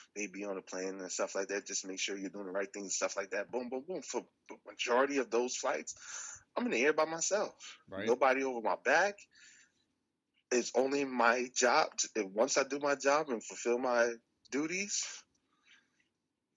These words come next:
Speaker 1: I'm up in the sky. And that's the most, that's the beautiful part of the job. You know,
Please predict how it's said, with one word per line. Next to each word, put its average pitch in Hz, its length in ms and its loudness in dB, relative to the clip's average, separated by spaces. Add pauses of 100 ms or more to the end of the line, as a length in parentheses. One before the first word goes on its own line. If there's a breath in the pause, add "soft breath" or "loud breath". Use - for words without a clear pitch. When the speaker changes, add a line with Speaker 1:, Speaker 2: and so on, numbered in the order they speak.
(1160 loud breath)
Speaker 1:
I'm 107 200 4 (100)
up 127 180 2
in 131 60 -6
the 131 100 -4
sky. 117 380 0 (800)
And 85 300 -4 (600)
that's 92 420 0
the 101 100 -2
most, 98 260 -8 (240)
that's 104 280 2
the 87 120 -6 (120)
beautiful 127 440 -2
part 90 220 -4
of 87 100 -6
the - 80 -10
job. - 200 -8 (880 loud breath)
You 90 80 -14
know, 80 220 -8